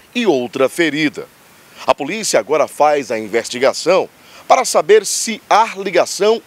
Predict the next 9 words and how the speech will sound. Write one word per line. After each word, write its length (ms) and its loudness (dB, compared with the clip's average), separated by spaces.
entre 280 0
o 80 0
caso 520 0
e 80 -2
outro. 420 4
E 60 -6
principalmente 840 -2
para 180 2
saber 400 -2